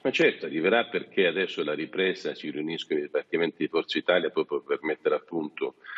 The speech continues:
la proposta di legge che riguarda lo ius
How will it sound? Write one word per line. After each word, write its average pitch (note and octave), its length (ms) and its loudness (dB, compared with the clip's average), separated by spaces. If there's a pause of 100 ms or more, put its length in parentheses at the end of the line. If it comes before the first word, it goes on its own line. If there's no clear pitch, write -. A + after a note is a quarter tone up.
(240)
la F2+ 220 6
proposta E2 440 -8
di D2 120 -6
legge D2 360 -4
che C2+ 80 -10
riguarda C#2 580 -2
lo C#2 180 0
ius D#2 300 0